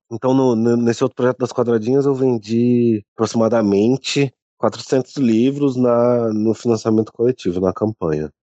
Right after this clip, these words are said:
E tinha outras recompensas, tinha uns prints, outras publicações que eu já tinha e tal, mas pensando no livro, assim, é, nesse sentido, acho que é uma boa pré-venda, sabe? Acho que não, não, não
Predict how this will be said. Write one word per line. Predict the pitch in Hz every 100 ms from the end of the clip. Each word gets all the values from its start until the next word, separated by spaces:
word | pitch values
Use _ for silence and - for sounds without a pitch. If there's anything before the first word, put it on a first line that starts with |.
| 98
E | 90
tinha | - 95 87
outras | 90 - 85
recompensas, | 85 95 - 87 113 95 -
tinha | - 92
uns | -
prints, | - 107 139 117 87 -
outras | 90 - 90
publicações | 78 - 85 - 85 - 101 95 -
que | 95
eu |
já | 90 87
tinha | - 95 107 131 104 85
e | 76 -
tal, | 92 104 123
mas | 113 104 90 82 - - _ _ _ _ _ _
pensando | 90 104 101
no | 101
livro, | 92 95 123 113
assim, | 98 - 117 143 - _ _ _
é, | 95 90
nesse | 90 -
sentido, | - 104 - 101
acho | 113 -
que | -
é | 123 123
uma | 120 110 110 104 95 90 87 85
boa | 85 113
pré-venda, | - - 240 127 87 78 76 - _
sabe? | 90 101 98 80 82
Acho | - -
que | - 90 85 80 76 - _
não, | 85 82
não, | 95 95 -
não | 98